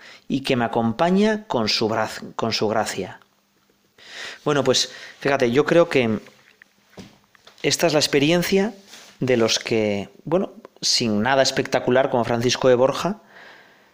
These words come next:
conocen a, a Dios, ¿no? Y, y se entregan a Dios. Yo te he puesto aquí los ejemplos, uno de Francisco de Borja, otro de una monja,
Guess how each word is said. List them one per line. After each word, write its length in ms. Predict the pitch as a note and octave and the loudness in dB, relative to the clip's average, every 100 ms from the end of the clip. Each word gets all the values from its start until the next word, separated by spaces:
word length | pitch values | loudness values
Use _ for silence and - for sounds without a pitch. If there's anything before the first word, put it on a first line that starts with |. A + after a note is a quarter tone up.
| _ - | _ -2
conocen 500 | B2+ A#2+ A#2+ C#3 B2 | 0 0 0 0 2
a, 360 | G#2+ G2 - - | 0 0 -4 -10
a 120 | - A2 | -10 -2
Dios, 340 | A#2 A2 - | 0 0 -2
¿no? 200 | B2 G3+ - _ _ _ _ | -6 -6 -10 _ _ _ _
Y, 680 | - D3+ B2 A2+ A2+ G#2+ G#2+ - _ _ _ _ | -6 -2 0 0 0 -2 -6 -14 _ _ _ _
y 100 | C3 | -2
se 120 | C3 | -2
entregan 380 | A#2 C3 C3 C3 | 0 0 0 0
a 60 | |
Dios. 500 | G#2+ A2 G#2 - - _ - - - - - | 0 -2 -2 -6 -10 _ -20 -20 -20 -20 -8
Yo 120 | C3+ | -2
te 80 | C#3 | -2
he 40 | C3+ | 0
puesto 240 | C#3 D3+ | 0 0
aquí 420 | B2+ C#3 - - - - - | 0 0 -2 -6 -14 -20 -8
los 120 | G#2+ | -6
ejemplos, 420 | - C3 A#2+ A#2+ | -4 -2 0 0
uno 100 | B2+ | 0
de 80 | A2+ | -2
Francisco 360 | A#2 A#2 B2+ C3+ | 0 0 2 4
de 40 | |
Borja, 220 | B2+ C3 | 4 4
otro 180 | C3 B2+ | 2 2
de 60 | B2 | 2
una 120 | A#2+ | 2
monja, 420 | B2+ C3 - D#3 | 2 2 0 -2